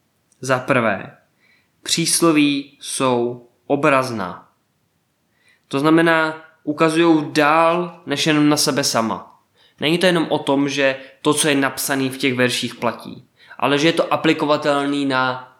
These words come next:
další věci, které jsou zatím schované.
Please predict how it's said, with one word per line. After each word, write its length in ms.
další 500
věci, 360
které 300
jsou 280
zatím 340
schované. 500